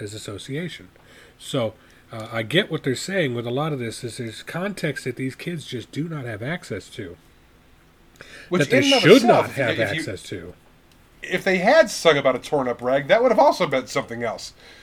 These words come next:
Speaker 1: Mm.
Speaker 2: But, I mean, again, your brain contextualizes these things in the way that it understands them.
Speaker 1: Speaking of sexual content that shouldn't be put into the earballs of kids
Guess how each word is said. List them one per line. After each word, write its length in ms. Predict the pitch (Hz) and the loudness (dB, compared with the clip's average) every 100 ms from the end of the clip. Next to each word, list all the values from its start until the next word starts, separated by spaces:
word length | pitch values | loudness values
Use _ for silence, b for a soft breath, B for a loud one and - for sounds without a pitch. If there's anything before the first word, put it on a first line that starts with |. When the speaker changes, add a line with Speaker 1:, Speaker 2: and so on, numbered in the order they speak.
| B | B
Speaker 1:
Mm. 220 | 113 127 | -6 2
Speaker 2:
But, 300 | 175 165 - _ _ _ - | 6 6 2 _ _ _ -6
I 120 | 170 | -2
mean, 320 | 165 165 156 _ _ _ - | -2 -6 -12 _ _ _ -6
again, 360 | 143 175 202 139 | -2 2 2 2
your 120 | 123 | -2
brain 300 | 135 147 180 | -2 -2 -2
contextualizes 800 | 151 151 170 - 135 120 123 110 | -6 -2 -2 -2 -2 -2 -4 -10
these 180 | 117 - | -10 -8
things 240 | 123 120 | -10 -10
in 80 | 120 | -8
the 40 | |
way 140 | 120 123 | -6 -6
that 140 | 120 | -6
it 80 | 117 | -6
understands 540 | 120 117 - 190 165 | -8 -8 -8 -8 -8
them. 160 | - - _ _ _ _ _ b b b b b b b b _ _ _ _ - | -14 -20 _ _ _ _ _ b b b b b b b b _ _ _ _ -12
Speaker 1:
Speaking 560 | - - 240 247 196 | -10 -6 -6 -4 -2
of 340 | 127 110 107 - | -2 -2 -4 -6
sexual 340 | 160 135 127 | -8 -8 -10
content 380 | 127 113 101 110 | -10 -12 -12 -12
that 100 | 107 | -12
shouldn't 220 | - 107 | -14 -12
be 120 | 104 | -12
put 280 | 92 - 131 | -12 -10 -10
into 120 | 107 | -8
the 100 | 110 | -10
earballs 460 | 113 113 110 104 95 | -8 -8 -8 -8 -10
of 80 | 85 | -10
kids 420 | - 117 156 - | -4 -2 -2 -6